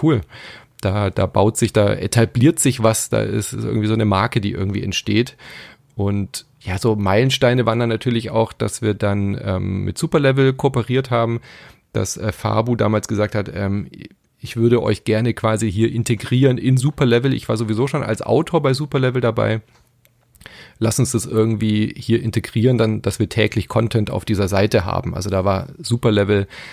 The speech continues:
wenn ihr das noch kennt, das ist so ein Spieleblog gewesen, was aber auch eine sehr große Reichweite sich dann aufbauen konnte, weil sich's halt so spezialisiert hatte auf Indies. Und, ähm, Fabu hatte, glaub ich, auch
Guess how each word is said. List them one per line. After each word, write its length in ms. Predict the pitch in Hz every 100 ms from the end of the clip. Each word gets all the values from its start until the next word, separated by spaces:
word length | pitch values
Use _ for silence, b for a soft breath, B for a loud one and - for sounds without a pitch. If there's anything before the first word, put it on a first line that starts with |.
| B B B
wenn 100 | 104
ihr 80 | 98
das 140 | 95
noch 180 | 98 -
kennt, 260 | - 120 131
das 100 | 104
ist 120 | 107
so 60 | 101
ein 100 | 98
Spieleblog 760 | - 131 120 110 107 - -
gewesen, 760 | 143 123 131 143 156 156 156 -
was 200 | 120 120
aber 220 | - 113 -
auch 180 | 123
eine 300 | 120 113 -
sehr 160 | 110 123
große 420 | - 113 113 101
Reichweite 540 | 110 156 - 101 110 104
sich 140 | 107
dann 120 | 107
aufbauen 440 | 107 110 - 104 -
konnte, 320 | 110 107 107
weil 160 | 104
sich's 280 | 101 104 -
halt 140 | 107 -
so 100 | 104
spezialisiert 720 | 113 - 101 101 98 120 -
hatte 240 | 104 -
auf 140 | 101 -
Indies. 540 | 120 127 104 95 - - B B B B
Und, 340 | - 98 95 -
ähm, 400 | 92 92 92 85
Fabu 360 | - 101 107 110
hatte, 160 | 110 107
glaub 160 | 107
ich, 140 | 104 -
auch 240 | -